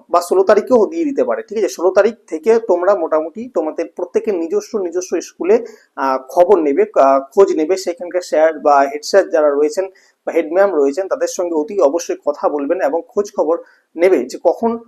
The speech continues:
আহ, ওনারা সেই টেস্ট পেপার তোমাদের প্রত্যেকের মধ্যে ডিস্ট্রিবিউট করবে। তবে তোমরা ষোলোই ডিসেম্বর, মোটামুটি ষোলো ডিসেম্বর থেকে শুরু করে এই খবরটা একটু নেওয়ার চেষ্টা করবে এবং চেষ্টা করবে যে সেই সময় থেকে মাধ্যমিকের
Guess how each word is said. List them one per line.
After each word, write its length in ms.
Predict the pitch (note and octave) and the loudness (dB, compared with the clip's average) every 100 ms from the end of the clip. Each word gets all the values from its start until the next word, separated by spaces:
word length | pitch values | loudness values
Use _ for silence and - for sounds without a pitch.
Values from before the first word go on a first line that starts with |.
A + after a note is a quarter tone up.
| _ E3 D#3 | _ -8 -4
আহ, 220 | C3+ C3+ | 0 0
ওনারা 340 | E3 E3 D#3 _ D#3 | 2 2 2 _ -12
সেই 240 | - G3 G3 | -2 0 0
টেস্ট 240 | F#3 - | -2 -2
পেপার 220 | F3+ E3 G3+ | -2 0 -2
তোমাদের 260 | E3+ D#3 E3+ - | -2 -2 -4 -6
প্রত্যেকের 340 | F3+ F#3 F#3 | -6 -4 -2
মধ্যে 240 | F3 D#3+ | -2 -2
ডিস্ট্রিবিউট 440 | A3 D3 - C#3+ F3+ | -2 -4 -10 -10 -2
করবে। 280 | G#3 - - _ _ - | 0 0 -2 _ _ -2
তবে 200 | E3+ A3 | 2 2
তোমরা 320 | A3 F3+ F#3+ | 2 -2 -2
ষোলোই 400 | - - G#3 A#3+ | -6 -2 0 0
ডিসেম্বর, 440 | F#3+ - C#3+ A#2 | -2 -6 -4 -4
মোটামুটি 420 | A#2 D3+ F#3 F#3+ G3+ | -4 0 0 0 -8
ষোলো 320 | - F3 G3 | -4 0 0
ডিসেম্বর 420 | D#3 - F#3 F#3 - | 0 -10 -8 -8 -8
থেকে 140 | F#3 | -16
শুরু 240 | - - F#3 | -14 -10 -4
করে 180 | F#3+ A#3 | -2 -2
এই 320 | A#3 E3+ G#3 | -2 -4 -4
খবরটা 380 | - C#3 D3+ D#3+ | -4 -8 -6 -8
একটু 180 | F3 - | -10 -8
নেওয়ার 200 | D#3 D#3 | -8 -6
চেষ্টা 240 | C#3+ - | -8 -6
করবে 260 | E3+ F#3+ A3+ B3+ _ _ | 0 0 0 -4 _ _
এবং 340 | - D3+ A#3+ - | -2 0 0 -4
চেষ্টা 260 | - - F3+ | -10 -6 -4
করবে 340 | D#3 D3+ G#3+ | -4 -2 -2
যে 240 | F3 F3+ | -2 -4
সেই 420 | F3+ - F#3+ A#3 A#3 | -4 -2 -2 -2 -4
সময় 360 | - D#3 F3+ F#3 | -6 -4 -4 -4
থেকে 280 | F#3 F#3 G3 | -4 -2 -2
মাধ্যমিকের 600 | C#3 C3 - F3 E3 | -4 -8 -10 -8 -6